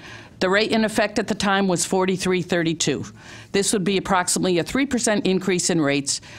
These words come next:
reasonable for the average consumer. For the metered customers, the rate would go from forty-three thirty-two per quarter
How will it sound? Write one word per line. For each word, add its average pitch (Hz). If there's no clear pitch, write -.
reasonable 185
for 156
the 156
average 156
consumer. 143
For 202
the 190
metered 247
customers, 180
the 180
rate 202
would 180
go 180
from 165
forty-three 202
thirty-two 185
per 104
quarter 160